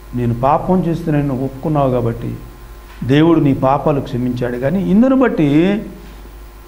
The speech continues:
దేవుణ్ణి దూషించే వారికి నువ్వు ఒక కారణమైనావు" అన్నాడు. అందుకని మనం చేస్తున్న పనిలో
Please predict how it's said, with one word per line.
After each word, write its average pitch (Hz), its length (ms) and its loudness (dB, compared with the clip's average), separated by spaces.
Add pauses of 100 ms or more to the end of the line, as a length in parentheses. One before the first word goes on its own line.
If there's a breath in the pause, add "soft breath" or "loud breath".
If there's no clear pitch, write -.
(180)
దేవుణ్ణి 220 500 4
దూషించే 170 460 0
వారికి 156 280 2
నువ్వు 143 160 2
ఒక 170 380 2
కారణమైనావు" 123 840 0
అన్నాడు. 104 400 -10 (1120)
అందుకని 185 260 2
మనం 180 280 2
చేస్తున్న 220 460 2
పనిలో 175 880 2